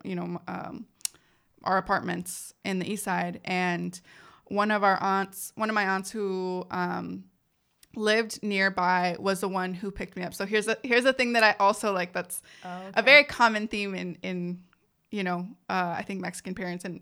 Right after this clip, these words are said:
Speaker 1: Mexican families, um, is that, like, you know, our, our, our parents work all the time, a lot.
Speaker 2: Mm-hmm.
Speaker 1: And so my mom would have crazy hours. Like, she'd get in at seven, eight A M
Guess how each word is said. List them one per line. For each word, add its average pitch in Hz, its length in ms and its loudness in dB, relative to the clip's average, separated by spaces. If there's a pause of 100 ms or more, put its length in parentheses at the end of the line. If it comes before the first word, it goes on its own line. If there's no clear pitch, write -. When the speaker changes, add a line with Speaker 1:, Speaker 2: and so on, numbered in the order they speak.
Speaker 1:
Mexican 180 420 -10 (200)
families, 175 580 -4
um, 180 300 -2
is 196 140 -8
that, 185 180 2
like, 175 260 -4 (280)
you 349 100 0
know, 226 140 4
our, 226 280 2
our, 220 160 4 (280)
our 196 300 2
parents 269 440 -4
work 185 400 -4 (200)
all 180 120 -4
the 180 140 -10
time, 185 380 -8 (140)
a 190 60 -4
lot. 196 280 2
Speaker 2:
Mm-hmm. 233 80 -16 (320)
Speaker 1:
And 220 120 -2
so 190 560 0
my 196 180 2
mom 233 220 2
would 226 80 -4
have 202 160 -6
crazy 196 320 -4
hours. 214 420 0
Like, 175 140 -4
she'd - 240 -10
get 196 140 -4
in 196 140 -2
at 180 180 -2
seven, 185 360 -2
eight 180 180 -4
A 175 140 -4
M 214 320 -4